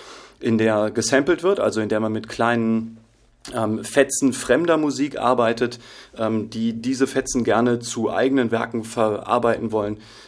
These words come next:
Für die Leute ist das besonders interessant. Und dieses Urteil weist also nun in eine Richtung, die wir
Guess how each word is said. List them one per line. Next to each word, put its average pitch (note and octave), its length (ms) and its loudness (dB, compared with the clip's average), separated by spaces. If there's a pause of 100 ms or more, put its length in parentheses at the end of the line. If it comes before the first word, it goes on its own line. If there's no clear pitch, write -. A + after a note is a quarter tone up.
Für - 180 -2
die B2+ 140 0
Leute C3 300 4
ist - 160 -4
das G#2+ 100 0
besonders A2+ 460 0
interessant. G#2 560 -4 (580)
Und A#2 260 4
dieses C3+ 280 2
Urteil A#2+ 600 4 (300)
weist A2+ 340 2
also A2+ 240 2
nun B2+ 520 2
in A2 240 0
eine G#2+ 460 -4 (340)
Richtung, B2 580 2
die G#2+ 300 -8
wir G#2+ 340 -2